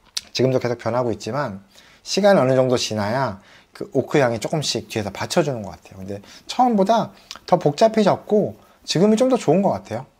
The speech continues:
확실히 그 나무 향이 더해지니까 향이 좀 이렇게 좀 리치해진 느낌이 좀 나요. 아, 확실히 이거, 이거는 진짜로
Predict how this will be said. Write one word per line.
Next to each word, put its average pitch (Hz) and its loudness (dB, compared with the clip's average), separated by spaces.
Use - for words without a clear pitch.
확실히 131 -6
그 104 -4
나무 113 2
향이 110 -2
더해지니까 101 -6
향이 160 -4
좀 131 -2
이렇게 101 -8
좀 101 -10
리치해진 143 2
느낌이 101 -6
좀 92 -10
나요. 78 -16
아, 90 -14
확실히 170 -6
이거, 123 -6
이거는 143 2
진짜로 156 4